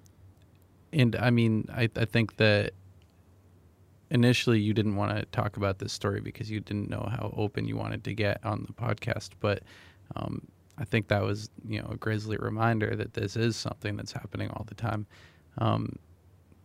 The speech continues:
so thank you for sharing your story. And, and, you know, if anyone listening has gone through anything similar, you know, just know that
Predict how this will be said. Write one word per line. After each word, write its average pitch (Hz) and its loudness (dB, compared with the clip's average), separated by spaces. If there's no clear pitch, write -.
so - -4
thank 113 4
you 107 0
for 107 -4
sharing 110 -2
your 107 0
story. 113 -4
And, 113 -6
and, 110 -6
you 110 -6
know, 113 -8
if - -4
anyone 107 -2
listening 110 -4
has 107 -6
gone 113 -4
through 110 0
anything 113 -4
similar, 120 2
you 120 6
know, 110 4
just - -4
know 113 4
that 110 2